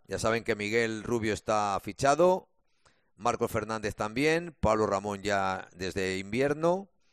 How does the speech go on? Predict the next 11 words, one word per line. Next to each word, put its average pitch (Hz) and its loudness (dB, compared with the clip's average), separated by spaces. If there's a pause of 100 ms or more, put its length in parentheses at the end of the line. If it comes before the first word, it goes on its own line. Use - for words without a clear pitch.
(280)
Quique 117 -2
García, 113 4 (300)
si - -6
estamos 113 -2
en 104 -6
primera, 107 0 (140)
también 101 -4
será 104 0
jugador 104 2
del 101 0
Español, 151 2